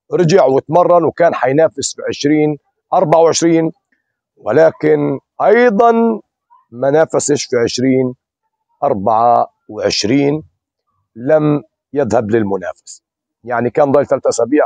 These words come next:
أربعة، انسحب نيك ووكر من الذهاب للمنافس. طب إيش السبب؟ السبب طبعا في فيديو جديد قبل فترة ظهر هو ومدربه بتكلموا عن هذا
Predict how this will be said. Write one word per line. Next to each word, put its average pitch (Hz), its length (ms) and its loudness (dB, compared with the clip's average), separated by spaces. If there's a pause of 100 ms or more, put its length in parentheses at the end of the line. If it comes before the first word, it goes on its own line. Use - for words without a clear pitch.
أربعة، 156 440 0
انسحب 135 440 0 (560)
نيك 131 260 -12
ووكر 127 380 -2
من 120 160 0
الذهاب 107 540 0
للمنافس. 92 960 -16 (240)
طب 110 160 -6
إيش 196 180 2
السبب؟ 208 380 2 (1800)
السبب 202 360 2
طبعا 175 420 2
في 139 140 -4
فيديو 143 260 2
جديد 135 420 0 (360)
قبل 139 220 -2
فترة 139 320 0
ظهر 131 240 2
هو 139 360 2
ومدربه 180 760 2
بتكلموا 147 600 2
عن 120 120 -2
هذا 127 520 2